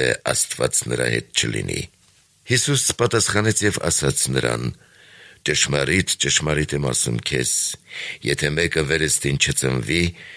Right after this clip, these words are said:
չի կարող Աստծու արքայությունը տեսնել»։ Նիկոդեմոսը նրան ասաց. «Ինչպե՞ս կարող է ծնվել մի մարդ, որ ծեր է։ Միթե կարելի՞ է իր մոր որովայնը կրկին անգամ մտնել ու ծնվել»։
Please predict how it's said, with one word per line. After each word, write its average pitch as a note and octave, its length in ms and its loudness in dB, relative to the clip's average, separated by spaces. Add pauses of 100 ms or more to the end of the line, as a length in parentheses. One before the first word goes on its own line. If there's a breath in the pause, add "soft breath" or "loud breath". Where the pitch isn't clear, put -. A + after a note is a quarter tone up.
(180 loud breath)
չի - 260 2
կարող C2+ 460 0 (280)
Աստծու - 640 0
արքայությունը A#1 800 0
տեսնել»։ - 500 -2 (520 loud breath)
Նիկոդեմոսը F#2+ 920 2 (180)
նրան D#2+ 340 0
ասաց. A#1 440 0 (520)
«Ինչպե՞ս C3+ 540 2
կարող C#2+ 360 2
է C2+ 100 2
ծնվել C#2+ 460 0
մի C2+ 160 0
մարդ, G2+ 420 0 (140)
որ E2 280 0
ծեր C#2 380 0
է։ G#1+ 140 2 (500 soft breath)
Միթե G#2+ 280 0
կարելի՞ D#2 440 2
է F2 160 4 (380 loud breath)
իր F#2 200 2
մոր F#2 320 2
որովայնը F2 600 2
կրկին D#2+ 520 0
անգամ C#2+ 380 0
մտնել C#2+ 500 0
ու B1+ 100 0
ծնվել»։ A1 520 -2